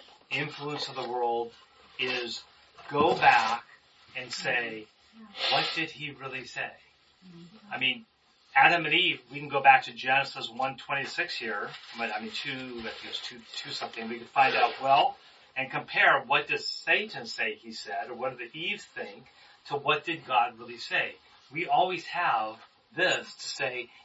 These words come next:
"Did he really say that?" Go and look. If I tell you something, don't believe me. I'll be blunt. If Jeff tells you something, don't believe me. If Steve tells you something, Loretta, I mean, go for yourself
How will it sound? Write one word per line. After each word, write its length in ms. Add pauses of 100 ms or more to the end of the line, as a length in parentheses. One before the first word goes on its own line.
(120)
"Did 220
he 200
really 320
say 300
that?" 200 (920)
Go 420 (100)
and 280 (140)
look. 220 (540)
If 160
I 200
tell 280
you 60 (100)
something, 640 (380)
don't 260
believe 400
me. 180 (160)
I'll 100
be 100
blunt. 340
If 160
Jeff 320
tells 320
you 60
something, 480
don't 200
believe 340
me. 200 (200)
If 160
Steve 360
tells 280
you 80
something, 300
Loretta, 440 (300)
I 80
mean, 200 (320)
go 300
for 180
yourself 680